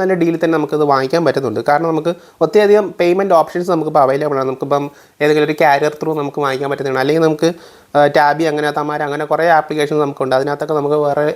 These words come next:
വളരെ വിലക്കുറവിൽ തന്നെ നമുക്ക് ഈ ഒരു ഫോൺ നമുക്ക് വാങ്ങിക്കാൻ പറ്റുന്നതാണ്.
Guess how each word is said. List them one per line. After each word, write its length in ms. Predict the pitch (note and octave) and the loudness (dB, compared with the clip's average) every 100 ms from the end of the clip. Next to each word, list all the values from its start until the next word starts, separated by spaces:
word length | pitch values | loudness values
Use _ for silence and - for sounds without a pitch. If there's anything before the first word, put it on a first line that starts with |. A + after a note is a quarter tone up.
| D3+ | 0
വളരെ 240 | C#3+ D3 F3+ | 2 2 2
വിലക്കുറവിൽ 380 | E3 D#3+ D#3+ D#3+ D#3+ | 2 2 2 2 2
തന്നെ 140 | D#3 | -2
നമുക്ക് 200 | D3 C#3+ | -2 -4
ഈ 40 | D3 | -6
ഒരു 80 | C#3 C#3 | -6 -4
ഫോൺ 160 | B2 C#3 | -4 -2
നമുക്ക് 260 | C#3 A#2 D3 F#3+ - _ _ _ _ _ _ _ _ _ E3 | -4 -2 -6 -6 -18 _ _ _ _ _ _ _ _ _ -2
വാങ്ങിക്കാൻ 240 | E3 D#3 | 0 2
പറ്റുന്നതാണ്. 340 | C3 A2 G#2+ | 0 -2 -8